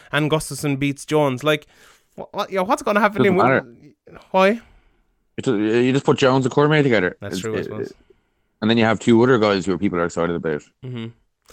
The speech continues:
Speaker 1: That
Speaker 2: probably
Speaker 1: is true.
Speaker 2: better for the U F C if that happens.
Speaker 1: Yeah, I, I sp-, yeah, I suppose it is. It's a good question.
Speaker 2: Especially
Speaker 1: Uh,
Speaker 2: with Cormier talking about retiring, then you have, then you have John Jones can fight this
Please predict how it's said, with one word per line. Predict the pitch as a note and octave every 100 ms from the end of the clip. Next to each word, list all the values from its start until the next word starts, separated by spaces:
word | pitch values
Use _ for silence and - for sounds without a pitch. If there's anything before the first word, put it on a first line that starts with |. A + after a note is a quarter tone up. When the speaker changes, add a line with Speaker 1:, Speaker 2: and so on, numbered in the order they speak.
| - - -
Speaker 1:
That | G2
Speaker 2:
probably | B2
Speaker 1:
is | G2
true. | G#2+
Speaker 2:
better | A2+ A#2
for | F#2
the | G2+
U | F#2
F |
C | -
if | F#2
that | F2 F2
happens. | E2+ D#2+ - -
Speaker 1:
Yeah, | A2+ G#2+ A2 _ -
I, | E3 -
I | A#3
sp-, | -
yeah, | E3 E3
I |
suppose | E3 D#3
it | E3
is. | E3
It's | C3
a |
good | C3+
question. | C#3 D3+ B2+ -
Speaker 2:
Especially | - C3 C3
Speaker 1:
Uh, | C3+
Speaker 2:
with | C3+
Cormier | C3 A#2+ A2+
talking | A#2 A#2
about | A#2+
retiring, | A#2 A#2 A#2 A#2+ G#2+
then | A2+
you | A2
have, | A2 G2+ - _ _ _
then | G2+ A2
you |
have | G#2+ A2 F#2 F#2
John | A2 G#2+
Jones | G#2+ A2+
can | G#2
fight | G#2+ G#2
this | G2 - -